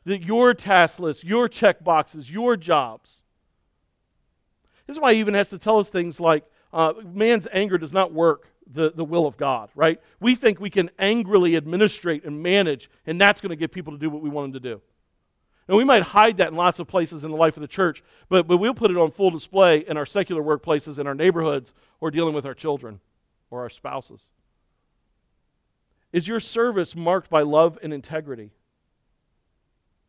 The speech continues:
Do you overpromise and underdeliver? Do you finish jobs well? Do you do what you say you're gonna do and do it to the best of your ability and the power of God?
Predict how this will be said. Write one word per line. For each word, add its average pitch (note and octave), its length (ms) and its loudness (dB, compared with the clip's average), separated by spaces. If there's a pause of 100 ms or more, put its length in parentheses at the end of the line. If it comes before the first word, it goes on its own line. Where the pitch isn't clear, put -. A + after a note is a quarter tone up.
(1400)
Do D3 80 -14
you A#3+ 200 -4
overpromise G#3 720 2
and D#3+ 100 -10
underdeliver? E3 640 -4 (880)
Do F3+ 80 -10
you G#3 140 0
finish A#3+ 400 0
jobs G3 360 -2
well? E3 420 0 (480)
Do G#3 100 -4
you G#3+ 120 2
do A#3+ 260 -2
what C4 160 -6
you F#3+ 120 -8
say A3 240 0
you're G3+ 200 -2
gonna F#3 240 -2
do F3 340 2
and D#3+ 160 -10
do F#3+ 180 4
it F#3 140 0 (300)
to E3+ 80 -12
the D#3 80 -6
best F3+ 280 2
of D#3 80 -12
your D#3 100 -8
ability E3 360 -4
and C#3+ 80 -10
the C#3 60 -12
power D3+ 240 -4
of C3 100 -6
God? C3 280 -4